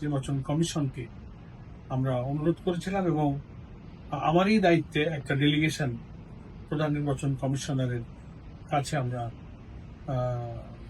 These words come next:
গিয়েছিলাম এবং রীতিমতো লিখিত দাবি আকারে আমরা, চিফ ইলেকশন কমিশনার ছিলেন, তার কমিশনার বৃন্দরা ছিলেন, সেখানে আমরা এই দাবি উত্থাপন করেছিলাম যে প্রায় সোয়া এক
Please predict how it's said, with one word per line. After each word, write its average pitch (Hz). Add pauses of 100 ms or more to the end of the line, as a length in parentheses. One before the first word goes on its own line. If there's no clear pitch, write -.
গিয়েছিলাম 165 (920)
এবং 139
রীতিমতো 165
লিখিত 165
দাবি 151
আকারে 135
আমরা, 127 (800)
চিফ 170
ইলেকশন 165
কমিশনার 165
ছিলেন, 170 (120)
তার 139
কমিশনার 147
বৃন্দরা 151
ছিলেন, 165 (580)
সেখানে 165
আমরা 139
এই 135
দাবি 127
উত্থাপন 143
করেছিলাম 175 (800)
যে 127 (720)
প্রায় 143
সোয়া 151
এক 135